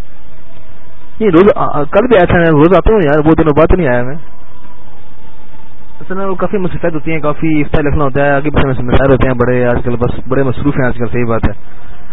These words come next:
بہت کم ٹائم ملتا ہے اس طرف آئیں۔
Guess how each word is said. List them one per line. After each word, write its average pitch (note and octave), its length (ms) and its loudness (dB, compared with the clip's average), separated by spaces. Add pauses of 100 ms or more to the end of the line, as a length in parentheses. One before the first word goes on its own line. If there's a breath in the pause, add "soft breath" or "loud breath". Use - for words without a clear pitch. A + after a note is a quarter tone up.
(600 loud breath)
بہت C#3+ 320 2
کم E3 200 -2
ٹائم D3+ 180 -2
ملتا C#3+ 260 0
ہے C#3+ 220 0
اس - 120 0
طرف C3 220 -2
آئیں۔ B2 160 -2